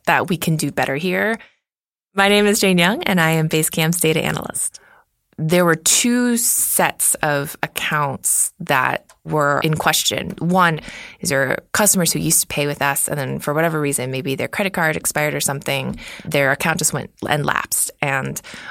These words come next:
when that happens, you enter what's called a frozen stage. You're, you're not technically canceled. We still have your information, and while you're not canceled, we're gonna hold on to your information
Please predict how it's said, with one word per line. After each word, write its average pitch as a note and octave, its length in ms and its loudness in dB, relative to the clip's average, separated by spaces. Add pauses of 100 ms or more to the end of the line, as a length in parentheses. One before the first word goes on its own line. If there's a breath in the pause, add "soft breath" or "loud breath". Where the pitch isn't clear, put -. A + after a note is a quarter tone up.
(280 loud breath)
when F3+ 200 0
that A#3+ 160 4
happens, F3+ 480 0
you D3 80 0
enter C#3+ 300 0
what's C#3 180 -2
called C#3 320 -4
a - 40 -6
frozen D#3+ 520 0
stage. - 480 -2
You're, E3 340 2
you're F3 140 0
not A#3 320 2
technically B3 400 0
canceled. - 680 0
We D#3 280 0
still E3 240 2
have D#3+ 200 0
your D3+ 140 2
information, F3+ 680 0
and C#3+ 440 -4
while D#3 460 2
you're D3+ 200 -2
not C#3+ 200 -2
canceled, E3+ 800 0
we're D3+ 100 2
gonna D3 200 0
hold C#3+ 300 0
on D3 220 4
to F#3+ 80 0
your C3+ 120 -2
information C3 840 -4